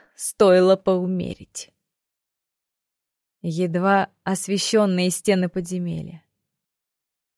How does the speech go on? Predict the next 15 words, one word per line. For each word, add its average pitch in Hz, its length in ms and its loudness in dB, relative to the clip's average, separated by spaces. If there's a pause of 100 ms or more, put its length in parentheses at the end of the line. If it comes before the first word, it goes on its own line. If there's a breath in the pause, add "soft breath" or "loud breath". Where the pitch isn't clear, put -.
(100)
Широкие 208 720 -2
и - 140 -2
высокие 190 540 -4
ступени, - 680 -6 (600)
будто 214 360 2
и 208 60 6
не 208 140 2
для 208 140 2
человека 214 600 2
вырубленные. 165 680 -4 (1400)
Нарбелия 170 760 2
подобрала 170 680 2
подол 170 440 4
дорогого 170 500 4
платья, 233 500 -4